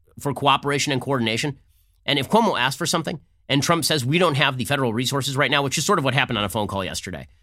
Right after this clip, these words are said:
A bunch of governors were on the phone with Trump, and they're like, "Can you get us ventilators?" And Trump was like, "You should first try and get the ventilator. We'll try to help, but we don't really have that great access either. I mean, it's not like we have a big stockpile of ventilators over here we're ready to hand you. So you should be trying to get it yourself." This was promoted by the media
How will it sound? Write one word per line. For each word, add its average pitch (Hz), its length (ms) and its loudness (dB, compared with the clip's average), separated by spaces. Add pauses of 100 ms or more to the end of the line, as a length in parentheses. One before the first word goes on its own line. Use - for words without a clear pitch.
A - 60 -6
bunch 143 180 2
of 139 60 0
governors 139 320 2
were 127 80 2
on 120 60 2
the 113 60 -2
phone 113 140 -4
with 101 100 -6
Trump, 185 220 4
and 110 80 -6
they're 110 80 -2
like, 104 220 -4 (280)
"Can 156 220 2
you 135 160 2
get 143 180 0
us 139 80 -2
ventilators?" 131 460 -2
And 110 80 -6
Trump 131 140 -2
was 117 80 -4
like, 123 180 -2 (180)
"You 147 160 0
should 151 160 -2
first 165 240 -2
try 143 160 2
and 123 80 2
get 123 100 0
the 120 140 -8
ventilator. 131 380 -2
We'll 131 120 0
try 175 240 2
to 165 80 -2
help, 87 220 -8
but 113 160 -10 (260)
we 120 140 -6
don't 170 160 2
really 156 180 2
have 143 160 2
that 135 120 0
great 143 280 -4 (120)
access 127 420 -2 (180)
either. 139 280 0
I 76 40 -16
mean, 95 120 -10
it's 95 80 -8
not 135 100 -4
like 127 140 -4
we 135 80 0
have 120 160 -2
a - 40 -6
big 120 140 -2
stockpile 131 460 0
of 104 80 -4
ventilators 117 460 -2
over 104 140 -4
here 117 120 -2
we're 110 60 -2
ready 110 200 0
to 98 80 -2
hand 151 240 2
you. 80 80 -12 (280)
So 117 100 -4
you 160 120 2
should 156 140 0
be 147 80 0
trying 139 280 0
to 104 200 -6 (100)
get 143 140 2
it 135 80 -6
yourself." 107 380 -2 (340)
This 202 160 4
was 240 140 0
promoted 147 420 2
by 117 100 2
the 110 80 -4
media 135 360 -2